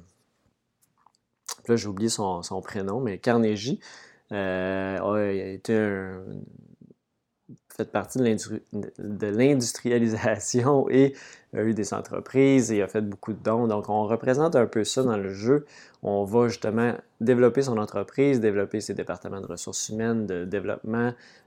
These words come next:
euh, de, de travail, et cetera, de, de production. Et on va développer comme ça notre, notre industrie pour construire des usines, euh,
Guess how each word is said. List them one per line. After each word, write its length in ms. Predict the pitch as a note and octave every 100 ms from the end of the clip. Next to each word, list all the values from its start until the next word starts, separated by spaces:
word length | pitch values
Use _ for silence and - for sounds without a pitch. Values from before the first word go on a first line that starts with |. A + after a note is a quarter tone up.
| -
euh, 680 | F#2 F#2 F#2 F2+ F2+ F2+ F#2+
de, 560 | F#2+ F2+ F2+ F2 E2+ - _ _ -
de 680 | - F#2+ E2+ E2 E2 E2 F2
travail, 520 | - G#2+ G2+ G#2 G#2+
et 60 | F#2
cetera, 440 | - F#2+ F2+ F2+
de, 180 | G#2 E2 F#2
de 80 | F#2+
production. 560 | - C3+ A#2 - B2+ G3 - _ _ _ _ _ _ _ _ _ - _ - - - -
Et 260 | C3 D3 A#2
on 180 | A2
va 160 | G#2 B2
développer 460 | A#2 G#2 G2+ C3 C3+
comme 160 | G2+
ça 140 | G2+ B2
notre, 400 | G#2 - F#2+ E2+ _ - - _ -
notre 260 | G2+ -
industrie 360 | A2 G#2 - D3+
pour 260 | D3+ D3
construire 400 | C3+ A#2 - C3
des 240 | B2 C3 A#2
usines, 500 | G#2+ A2+ A#2+ B2 F#2+
euh, 540 | F#2 F#2 F2+ E2+ F2+